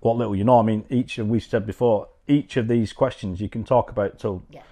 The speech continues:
Speaker 1: the cows come home, 'cause there's so many different elements that you can get into. Uh, and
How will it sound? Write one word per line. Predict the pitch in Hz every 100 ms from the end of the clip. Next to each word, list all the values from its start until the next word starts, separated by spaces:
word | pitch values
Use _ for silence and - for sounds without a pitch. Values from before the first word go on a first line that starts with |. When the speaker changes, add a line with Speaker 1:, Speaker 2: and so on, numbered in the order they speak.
| _
Speaker 1:
the | -
cows | - 123 -
come | 113
home, | 101 90
'cause | - 101
there's | 107
so | - 143
many | 127 107
different | 113 113 107
elements | 120 107 - -
that |
you | -
can | 101
get | 98 104
into. | 113 - 76 - _ - - - - _ -
Uh, | 98 98 95 92 - - - -
and | 98 95